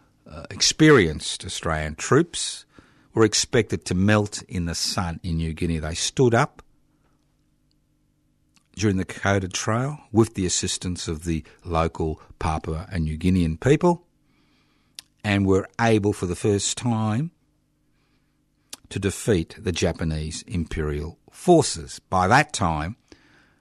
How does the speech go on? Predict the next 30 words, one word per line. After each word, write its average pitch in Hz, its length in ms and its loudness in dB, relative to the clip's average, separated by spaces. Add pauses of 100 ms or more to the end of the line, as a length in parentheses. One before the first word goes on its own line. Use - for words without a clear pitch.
(160)
the 101 100 -2
rest 113 260 2
of 82 80 -6
Australia's 80 560 -4
troops - 360 -6
had - 160 -10
come 82 260 -2
back 143 300 4
to 78 180 -6
Australia. 78 640 -8 (340)
An 95 100 -4
alliance 90 480 4
had 78 80 -6
been 80 140 -8
formed 78 300 -6
with - 80 -16
the 80 80 -8
United 76 320 -6
States, - 640 -4 (640)
and 90 160 -8
the 80 60 -4
United 80 240 -2
St-, - 260 -10
and 87 240 -10
Australia 82 320 -2
became 78 300 -4
a 78 40 -2
base - 800 0 (180)
from 80 300 -4
which - 680 -2